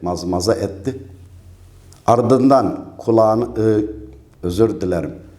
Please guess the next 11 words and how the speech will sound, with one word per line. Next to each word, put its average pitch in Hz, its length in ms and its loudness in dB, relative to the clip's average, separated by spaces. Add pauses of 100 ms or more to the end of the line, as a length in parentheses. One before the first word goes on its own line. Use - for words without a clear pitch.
(320)
Ardından 110 600 2
burnuna 113 420 2
üç 107 300 -6
defa 98 320 -2
su 113 220 -2
verdi. 120 520 2 (1300)
Ardından 123 600 4
yüzünü 110 440 2
üç 120 340 -4
defa 101 340 2
yıkadı. 120 640 0